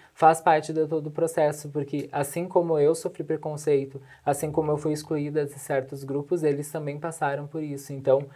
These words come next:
durante esse período, ambos sofrem preconceito, né? Então, é natural que a gente, ah, acabe se distanciando e se unindo, e hoje eu noto que, que a minha família é bem mais unida, né? Que a gente tem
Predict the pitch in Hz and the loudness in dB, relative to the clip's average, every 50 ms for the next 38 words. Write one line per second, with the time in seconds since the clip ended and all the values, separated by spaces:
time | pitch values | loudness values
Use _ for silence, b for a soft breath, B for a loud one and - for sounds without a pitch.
0 | B B B B 147 147 147 147 147 156 151 - 160 151 - 165 147 165 156 143 | B B B B 2 4 4 4 4 2 -2 -4 -4 -4 -4 -4 0 0 2 2
1 | 139 139 147 156 160 170 - - - - 156 151 170 185 180 170 - - 160 139 | 2 0 -2 0 0 -2 -2 -2 0 2 4 4 4 2 -2 -8 -4 0 2 2
2 | 131 131 - 147 139 - - 135 - 131 131 131 - 135 127 127 131 - 135 135 | 2 0 -2 -10 -8 -6 -6 -6 -6 -6 -10 -6 -4 -4 -4 -4 -6 -10 -10 -8
3 | 127 123 123 127 127 139 139 139 147 156 151 B B B B B 139 139 139 143 | -8 -8 -8 -4 0 2 2 2 0 -4 -10 B B B B B 2 4 4 4
4 | 143 143 143 165 147 143 135 135 143 - - 151 139 143 139 135 - 143 135 135 | 2 -2 0 2 4 6 6 6 6 4 0 0 0 -2 -6 -8 -6 -6 -8 -8
5 | - - _ _ - 135 139 139 131 127 131 135 135 - 143 135 135 135 - 151 | -10 -16 _ _ -4 -2 0 0 0 0 -2 -2 0 0 0 0 0 -4 -6 -6
6 | 135 139 135 - - 143 139 - 160 151 156 160 156 151 - 165 165 165 160 156 | -6 -6 -8 -8 -8 -8 -6 -4 -4 -4 -4 -4 -6 -6 -4 -4 -4 -4 -4 -6
7 | 156 156 156 151 151 143 139 139 139 151 151 151 139 135 135 - - - 151 143 | -6 -6 -6 -2 0 2 2 2 2 0 -4 -2 -2 -2 -4 -6 -8 -8 -8 -8
8 | 139 - - _ - 156 151 143 143 - 156 147 143 143 143 139 143 147 151 151 | -8 -12 -14 _ -8 -6 -6 -6 -6 -6 -6 -4 -2 -2 0 0 -2 -2 -4 -6
9 | 151 151 160 156 147 135 135 135 139 165 170 165 147 143 139 143 151 139 143 139 | -8 -6 -6 -6 -6 -6 -6 -4 -4 -4 -4 -4 -4 -6 -6 -8 -10 -10 -10 -10
10 | 135 131 - 139 139 139 143 143 | -12 -6 -4 -4 -4 -4 -4 -12